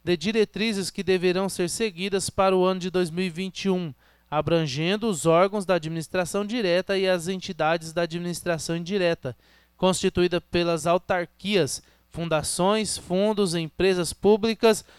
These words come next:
e sociedades de economia mista. O anteprojeto de lei encontra-se compatível com a lei plurianual para o exercício de dois mil e vinte e um, vez que leva em conta o orçamento real e não fictício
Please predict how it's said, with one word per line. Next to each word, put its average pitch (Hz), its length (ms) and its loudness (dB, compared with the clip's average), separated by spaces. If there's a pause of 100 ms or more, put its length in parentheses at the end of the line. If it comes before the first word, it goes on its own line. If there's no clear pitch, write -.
(160)
e 220 140 -2
sociedades 185 1000 2
de 185 120 -4
economia 190 580 0
mista. 170 500 -4 (540)
O 302 80 -2
anteprojeto 185 720 2
de 160 100 -4
lei 185 240 2
encontra-se 196 640 -2
compatível 190 800 -2
com 202 200 -4
a 190 60 0
lei 180 220 0
plurianual 196 880 2
para 185 260 2
o 180 40 2
exercício 180 440 -4
de 208 80 -8
dois 208 180 0
mil 202 160 -4
e 220 60 -2
vinte 214 320 -8
e 254 60 0
um, 208 220 -2 (400)
vez 175 380 2
que 175 160 -8
leva 180 500 2 (320)
em 185 160 -2
conta 202 460 0
o 185 60 6
orçamento 196 600 2
real 202 420 4
e 190 40 -2
não 196 140 -2
fictício 202 920 -2